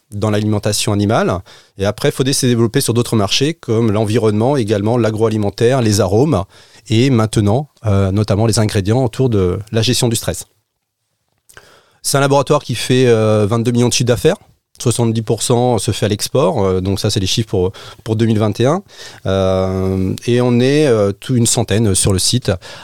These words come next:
à fabriquer l'ensemble de nos produits. C'est-à-dire que voilà, tout se fait sur notre site, euh, que ça soit, euh, de la recherche, du développement, euh, toute l'expertise, euh, se fait cent pour cent, euh, sur notre site à, à Tersac.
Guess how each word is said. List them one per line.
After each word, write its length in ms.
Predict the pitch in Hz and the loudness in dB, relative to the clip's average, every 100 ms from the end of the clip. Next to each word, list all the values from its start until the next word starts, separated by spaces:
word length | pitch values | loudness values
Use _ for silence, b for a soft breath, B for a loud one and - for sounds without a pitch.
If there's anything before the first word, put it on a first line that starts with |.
| B | B
à 180 | 110 117 | -2 -2
fabriquer 640 | - 120 110 110 - 147 | 0 -2 -2 -4 -2 0
l'ensemble 480 | 117 123 - 151 127 | 0 0 -2 0 2
de 40 | |
nos 120 | 123 | 0
produits. 240 | 113 117 95 | 0 -4 -4
C'est-à-dire 280 | - 104 - | -2 -4 -4
que 100 | 107 | -2
voilà, 180 | 107 143 B B _ _ | -2 -2 B B _ _
tout 180 | 214 247 | 0 0
se 180 | - - | 0 -2
fait 260 | - 131 190 | 0 -2 -4
sur 220 | - 170 | -2 0
notre 300 | 156 151 147 | 0 0 -2
site, 340 | - 123 156 98 B B B - | -2 -4 -4 -6 B B B -8
euh, 680 | 110 104 104 104 101 101 101 | -2 0 2 2 0 0 -2
que 80 | - | -2
ça 120 | 123 | -4
soit, 420 | - 123 120 117 | 0 0 2 0
euh, 380 | 120 107 104 104 | 0 0 0 0
de 60 | 113 | 0
la 80 | 123 | -2
recherche, 420 | 123 - 123 127 | -2 0 0 0
du 100 | 120 | -2
développement, 920 | 120 117 113 120 120 139 151 151 139 | 0 0 0 0 0 2 2 2 2
euh, 80 | 113 | 0
toute 280 | - 139 131 | -2 -4 -2
l'expertise, 840 | 127 - 131 117 - 120 160 117 90 B B - | -2 -2 -4 -4 -4 -2 0 -2 -4 B B -4
euh, 160 | 113 107 | -2 -2
se 180 | - | -2
fait 220 | 104 135 143 | -2 0 0
cent 240 | - 165 | 0 -2
pour 180 | - 131 | -4 -6
cent, 240 | - 127 - _ | -4 -6 -10 _
euh, 420 | 113 107 101 95 95 | -2 0 2 2 0
sur 160 | - | 0
notre 240 | 123 - 107 | 0 0 -2
site 200 | 135 117 | 0 0
à, 100 | 104 | 0
à 160 | 120 | 0
Tersac. 400 | 110 - - - | -2 -2 -6 -10